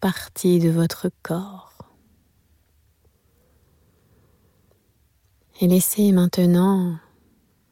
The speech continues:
ces sensations agréables de massage remplacer vos douleurs, comme un baume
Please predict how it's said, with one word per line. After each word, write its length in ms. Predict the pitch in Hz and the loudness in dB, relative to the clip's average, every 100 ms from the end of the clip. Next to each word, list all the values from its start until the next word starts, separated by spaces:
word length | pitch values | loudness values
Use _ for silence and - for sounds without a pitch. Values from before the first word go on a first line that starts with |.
| - | -16
ces 220 | - 175 | -4 -2
sensations 920 | - 180 - 185 - - 180 175 175 - | 0 -2 0 -2 -2 -2 0 0 0 -2
agréables 1200 | 175 175 175 170 170 165 170 202 185 170 165 160 - _ _ _ _ _ _ _ - | -2 0 0 0 2 0 0 -2 -2 -2 -4 -8 -12 _ _ _ _ _ _ _ -6
de 160 | 170 | 0
massage 880 | 165 160 160 - 170 196 202 180 - - _ _ _ _ _ _ _ _ _ _ _ | 2 0 -2 -6 -6 -8 -10 -14 -18 -20 _ _ _ _ _ _ _ _ _ _ _
remplacer 960 | 175 160 175 185 185 175 170 - 175 170 | -4 0 0 0 0 -2 -2 0 2 2
vos 220 | 160 165 | 2 2
douleurs, 960 | 160 156 165 165 156 151 - - - - _ _ _ _ _ _ _ _ _ _ _ _ _ _ _ _ _ _ _ _ _ | 2 0 0 -2 -4 -12 -20 -20 -20 -20 _ _ _ _ _ _ _ _ _ _ _ _ _ _ _ _ _ _ _ _ _
comme 320 | - 208 196 | -4 0 2
un 120 | 180 | 2
baume 720 | 175 165 185 185 165 160 156 | 2 2 0 0 0 -2 -4